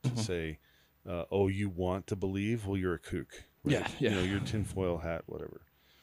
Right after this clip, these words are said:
Speaker 1: Um, and there's a dogma within culture, you know,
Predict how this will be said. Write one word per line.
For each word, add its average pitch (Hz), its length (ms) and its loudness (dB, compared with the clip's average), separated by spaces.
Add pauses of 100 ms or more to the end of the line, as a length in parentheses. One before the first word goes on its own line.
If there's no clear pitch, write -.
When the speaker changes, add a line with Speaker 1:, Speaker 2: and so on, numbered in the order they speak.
(580)
Speaker 1:
Um, 87 580 -2 (1080)
and 107 480 2 (1800)
there's 113 260 2
a 98 80 2
dogma 92 840 4 (240)
within 95 320 -2
culture, 85 580 -2 (140)
you 98 80 -4
know, 85 180 -2